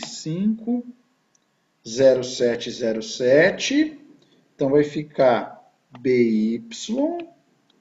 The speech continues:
vezes, é, quatro mais zero sete zero sete, tá? Então, aqui nós vamos ficar com M A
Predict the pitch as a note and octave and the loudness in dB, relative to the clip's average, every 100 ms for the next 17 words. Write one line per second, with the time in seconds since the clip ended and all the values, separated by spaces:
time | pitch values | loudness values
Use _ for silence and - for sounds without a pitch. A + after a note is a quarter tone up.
0 | _ _ _ _ B2 A#2+ C#3 C3 B2+ A#2+ | _ _ _ _ -12 0 4 4 2 0
1 | D3+ D#3 - - - - C3+ C3 C3 - | -2 -4 -6 -12 -14 -4 0 0 0 -6
2 | - D#3+ G3 A3 A#3 A#3+ A#3 F3+ C#3 D#3 | -2 2 2 0 -2 -6 -4 -2 0 0
3 | F#3 G#3+ - C#3 C#3+ C#3+ D3+ E3+ - - | -2 -6 -10 -10 -2 0 0 -4 -10 -8
4 | C#3+ D3+ D#3 F3+ D#3 F3 F3 A3 - - | -6 -6 -8 -12 -10 -8 -6 -8 -12 -16
5 | - _ - - _ - - B2+ G#3 G#3+ | -16 _ -20 -20 _ -18 -6 -6 -6 -10
6 | _ - _ _ _ _ _ _ - - | _ -20 _ _ _ _ _ _ -20 -20
7 | - _ _ _ _ _ - F3 E3+ - | -20 _ _ _ _ _ -2 0 0 0
8 | F#3 E3+ F3+ E3+ F#3 - D3+ C3+ D#3+ C#3 | 2 4 2 -4 -6 2 4 4 0 -2
9 | C#3 D3 F3+ A3 A3 A#3+ C#4 D4+ C#4+ | 2 2 2 2 0 0 0 0 -2